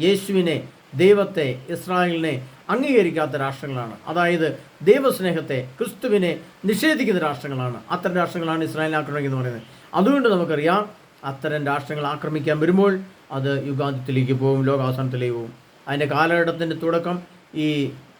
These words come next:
ഇത്തരം സംഭവങ്ങളിൽ കൂടിയാണ് നടക്കുന്നത്, പ്രിയപ്പെട്ടവരെ. അതിനാൽ യേശുവിൻ്റെ വരവിനായിട്ട്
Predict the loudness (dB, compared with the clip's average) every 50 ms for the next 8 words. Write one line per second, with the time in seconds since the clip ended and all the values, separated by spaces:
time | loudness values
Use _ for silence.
0 | _ _ _ _ -16 -10 -6 -6 -6 -4 0 2 2 2 2 2 0 0 2 2
1 | 2 2 2 0 0 0 0 0 0 0 0 -2 -2 -4 -6 -6 -8 -8 -8 -8
2 | -8 -10 -10 -10 -12 -12 -12 -12 -14 -14 -10 -6 -2 2 2 2 2 0 -2 -8
3 | -16 -20 -16 -8 -4 -4 -4 -4 -4 -4 -4 -2 0 0 0 2 2 2 2 2
4 | 2 2 2 2 2 2 4 4